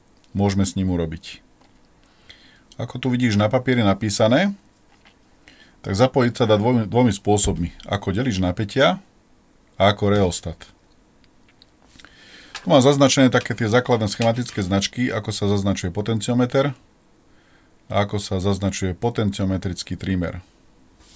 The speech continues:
Rozdiel medzi týmito dvomi je nejaký takýto. Čiže ten ovládací prvok ako trimmer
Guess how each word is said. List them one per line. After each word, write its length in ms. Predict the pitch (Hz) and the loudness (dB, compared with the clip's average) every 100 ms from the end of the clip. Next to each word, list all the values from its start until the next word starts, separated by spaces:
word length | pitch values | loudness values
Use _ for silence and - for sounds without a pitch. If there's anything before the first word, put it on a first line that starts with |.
| - - - - - - | -20 -18 -18 -20 -20 -20
Rozdiel 400 | - 135 170 147 | 2 2 4 4
medzi 240 | 135 127 123 | 4 4 0
týmito 320 | 143 135 104 | -2 -2 0
dvomi 400 | 113 123 123 123 - _ _ _ _ _ _ _ _ _ _ - | 4 6 4 2 -4 _ _ _ _ _ _ _ _ _ _ -4
je 100 | 98 101 | 2 4
nejaký 320 | 101 98 90 | 4 0 -6
takýto. 480 | 82 - 87 - - _ _ _ _ _ _ _ _ _ _ _ _ _ _ _ _ _ _ _ _ _ _ _ _ _ _ _ _ _ _ _ _ - - - - | -8 -8 -12 -14 -16 _ _ _ _ _ _ _ _ _ _ _ _ _ _ _ _ _ _ _ _ _ _ _ _ _ _ _ _ _ _ _ _ -14 -14 -16 -6
Čiže 320 | - 110 113 | -4 0 0
ten 40 | 113 | 0
ovládací 560 | 143 143 131 - 107 98 - - | 4 4 4 0 -2 -4 -4 2
prvok 560 | 135 120 127 - - - _ _ _ _ _ _ _ _ _ - | 6 6 4 2 -16 -20 _ _ _ _ _ _ _ _ _ -6
ako 160 | 104 104 98 | -4 -2 -2
trimmer 480 | 101 98 107 151 | 2 6 6 4